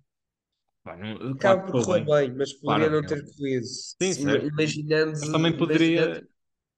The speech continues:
Speaker 1: Diz, diz.
Speaker 2: imagina o seguinte, Diogo, o Benfica perde pontos em, em, em Vila de Conde. Não estaríamos cá a dizer, eh, a, a ter essa opinião, percebes?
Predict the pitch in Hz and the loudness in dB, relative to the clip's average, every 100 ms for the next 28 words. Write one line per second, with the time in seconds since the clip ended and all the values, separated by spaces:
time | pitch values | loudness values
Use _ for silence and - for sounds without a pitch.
0 | _ _ _ _ 127 131 - 120 165 180 | _ _ _ _ -4 -4 0 2 2 2
1 | 175 165 165 135 131 113 117 135 151 160 | 0 0 -4 -6 -6 -6 -4 -6 -4 -2
2 | 160 165 151 - 165 156 - 160 160 151 | 2 2 0 -4 -4 -4 -10 -8 -6 -6
3 | 147 147 151 151 156 151 156 139 117 - | -8 -6 -6 -4 -4 -4 -4 -4 -4 -8
4 | _ _ _ _ _ 135 139 151 156 156 | _ _ _ _ _ -12 0 4 4 2
5 | 160 160 156 151 - 156 160 156 147 139 | 0 0 0 -2 -4 -2 0 -2 -4 -8
6 | 151 160 156 156 156 135 69 53 - 143 | -4 -2 -2 0 0 0 -4 -8 -6 -4
7 | 143 131 151 147 143 151 147 147 139 113 | -2 -2 0 0 0 -4 -6 -4 -4 -4
8 | - - 127 117 - | -8 -4 -2 -2 -8